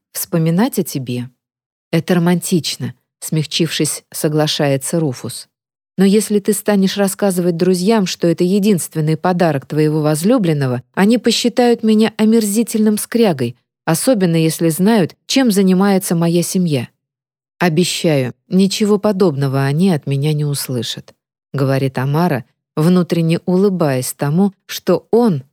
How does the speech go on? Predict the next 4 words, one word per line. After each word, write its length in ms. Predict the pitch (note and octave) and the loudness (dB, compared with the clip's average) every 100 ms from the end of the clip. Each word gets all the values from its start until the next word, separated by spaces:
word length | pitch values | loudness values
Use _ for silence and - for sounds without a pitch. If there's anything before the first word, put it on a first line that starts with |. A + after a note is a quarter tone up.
| - | -2
беспокоится 880 | F#3 - - F3+ - A3+ G3+ F#3+ | 0 0 -2 -2 2 2 2 0
за 140 | E3+ E3+ | 0 0
свою 400 | - F3+ F#3 G3+ | 0 0 2 2
репутацию 920 | E3+ D#3+ D3 A3 B3+ - - B2 | 0 -4 -4 -2 -2 -4 -6 -6